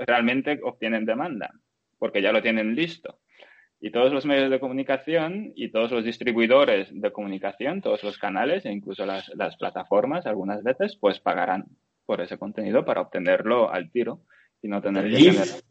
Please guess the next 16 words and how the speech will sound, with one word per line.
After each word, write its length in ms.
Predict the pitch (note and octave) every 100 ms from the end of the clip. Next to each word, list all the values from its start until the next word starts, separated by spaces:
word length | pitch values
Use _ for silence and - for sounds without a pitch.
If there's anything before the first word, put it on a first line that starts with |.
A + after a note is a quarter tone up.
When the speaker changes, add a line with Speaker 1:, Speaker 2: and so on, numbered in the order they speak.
| C#3+
Speaker 2:
sería 220 | A#2 A#2+ C3
Speaker 1:
ellos. 20 |
Speaker 2:
de 80 | C3+
alguna 300 | B2 B2+ C3 C3
manera 880 | C3 C3 C#3+ C#3 C#3 A#2 G#2+ G2+ G#2
una, 840 | - - A#2 A2+ A2+ A#2 A#2 G#2+
una 80 | -
especie 320 | - - A#2
de 140 | G#2+
minority 480 | G2+ G2+ A2 A#2 B2 A#2
report 540 | G#2+ - A#2+ A2+ F#2+
de, 340 | G2+ - G2 G2+ G2 G2 G2 F#2+ F#2+ F#2 F2+ - - -
de, 340 | - - G2+ -
del 140 | G2 F#2+
contenido, 1300 | G2+ F#2+ G2+ A#2 A#2 G#2+ G#2 G2+ G2 G2 - - - -
eh, 460 | F#2+ F#2+ F#2 G#2